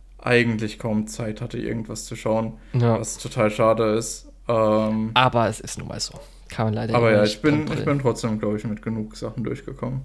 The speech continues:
Speaker 2: Ja.
Speaker 1: Ja.
Speaker 2: Gut, und dann wird's jetzt so langsam, geht's dann in die Sommerseason. Ich hab schon
Speaker 1: Ja.
Speaker 2: ein bisschen angefangen. Ich weiß nicht, ob du schon irgendwas angeguckt hast. Außer, ah, du hast Jujutsu Kaisen, hast du gesagt.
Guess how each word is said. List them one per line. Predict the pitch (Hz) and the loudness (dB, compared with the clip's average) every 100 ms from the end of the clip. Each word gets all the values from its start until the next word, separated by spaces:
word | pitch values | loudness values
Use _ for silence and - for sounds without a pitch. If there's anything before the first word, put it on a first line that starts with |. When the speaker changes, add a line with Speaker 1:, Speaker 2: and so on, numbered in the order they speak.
| - | 0
Speaker 2:
Ja. | 196 - - - - - - - - - | 2 2 -2 -18 -18 -20 -20 -20 -18 -2
Speaker 1:
Ja. | 135 - - - - _ _ _ _ _ _ _ _ _ _ _ _ _ _ - _ | -2 -2 -14 -20 -20 _ _ _ _ _ _ _ _ _ _ _ _ _ _ -20 _
Speaker 2:
Gut, | 311 - - - | 2 2 0 0
und | 202 147 | 2 6
dann | 143 135 139 - - - _ - | 6 6 2 -2 -14 -20 _ -2
wird's | 139 - | 0 2
jetzt | 143 135 - | -2 -2 2
so | 135 | 4
langsam, | 131 143 143 151 165 175 - - - - 143 139 | 4 4 4 4 2 0 -6 -14 -18 -14 -12 -6
geht's | 135 - | -6 -4
dann | 123 | -4
in | 123 | -2
die | 120 | -2
Sommerseason. | 139 127 127 147 147 240 - _ _ _ _ _ - - - - - - | 0 0 0 0 0 -2 -6 _ _ _ _ _ -20 -20 -20 -20 -20 -20
Ich | - | -6
hab | 139 | 0
schon | 147 | 4
Speaker 1:
Ja. | |
Speaker 2:
ein | 123 | 6
bisschen | - 156 | 6 2
angefangen. | 156 143 170 165 | 2 2 0 0
Ich | 139 | -2
weiß | 127 | -2
nicht, | 131 | -4
ob | - | -8
du | 139 | -8
schon | 151 | -4
irgendwas | 147 143 | -2 -4
angeguckt | - 147 143 147 | -2 -4 -6 -6
hast. | 170 - - | -6 -6 -2
Außer, | 131 139 101 | 0 2 2
ah, | 120 | 2
du | 120 | 2
hast | 117 - - | -2 -4 -8
Jujutsu | 110 113 - | -4 -6 -4
Kaisen, | - 107 101 | 0 0 0
hast | 101 | -8
du | - | -10
gesagt. | 110 | -16